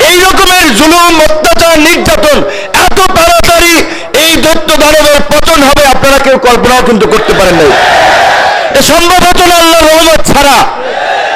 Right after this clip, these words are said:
কাজে এখন সেই আল্লাহর রহমতকে কাজে লাগিয়ে আগামীর জন আকাঙ্ক্ষার বাংলাদেশ বিনির্মাণ করতে হবে। সেই বিষয়ে আমরা একসাথে কাজ করব এবং যারা বিগত দিনেও জনগণের উপরে ক্ষমতায় গিয়ে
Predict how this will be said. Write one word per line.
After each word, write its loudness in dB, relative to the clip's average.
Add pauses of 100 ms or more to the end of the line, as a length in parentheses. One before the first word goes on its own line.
(100)
কাজে 0
এখন 0
সেই 0
আল্লাহর 2 (320)
রহমতকে 0
কাজে 0
লাগিয়ে 0 (440)
আগামীর 0
জন 0
আকাঙ্ক্ষার 0
বাংলাদেশ 0
বিনির্মাণ 0
করতে -2
হবে। 0 (500)
সেই 0
বিষয়ে 2
আমরা 0 (440)
একসাথে 0
কাজ 0
করব 0 (480)
এবং 0
যারা 2
বিগত 0
দিনেও 0 (300)
জনগণের 0
উপরে 0
ক্ষমতায় 0
গিয়ে 0